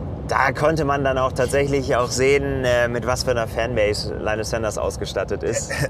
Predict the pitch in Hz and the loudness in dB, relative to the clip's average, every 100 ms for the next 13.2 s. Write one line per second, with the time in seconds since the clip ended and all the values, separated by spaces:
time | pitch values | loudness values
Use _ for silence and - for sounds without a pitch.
0 | - 135 - 156 120 104 95 104 104 104 | 0 -2 0 -2 -2 -4 -2 0 0 0
1 | 104 101 98 98 95 101 98 120 104 185 | 0 0 -2 -2 -4 -4 -4 -2 2 4
2 | 214 - 156 185 185 - 175 175 170 - | 4 4 2 4 2 0 0 2 0 -2
3 | - 151 - - - 151 180 214 160 143 | -4 -4 -4 -4 -2 0 0 -2 -2 0
4 | 143 139 135 160 156 151 - 147 135 147 | 2 2 2 -2 -4 -6 -4 -2 -4 -2
5 | 143 139 - 143 139 143 135 135 135 131 | 0 0 -2 -6 0 2 4 4 2 0
6 | 135 135 156 127 127 131 131 135 151 - | -2 -4 -2 2 2 2 -2 -4 -4 -4
7 | - 131 127 120 110 110 107 - - - | -8 -6 -2 -2 -2 -6 -10 -10 -10 -8
8 | 117 - - - - - 190 - 269 - | -8 -6 -6 -4 -4 -2 -2 -4 -8 -8
9 | - - - - - 135 139 147 165 147 | -8 -8 -10 -8 -4 -2 2 4 4 2
10 | 139 151 147 156 131 135 131 120 - 123 | 0 0 -2 -2 -2 0 0 -2 -4 -6
11 | 104 104 110 113 104 104 - 82 - - | -6 -4 -4 -6 -6 -6 -6 -8 -8 -8
12 | 104 107 107 113 143 170 165 175 - 98 | -6 -4 -2 0 2 0 2 0 0 -2
13 | 90 107 | -2 -4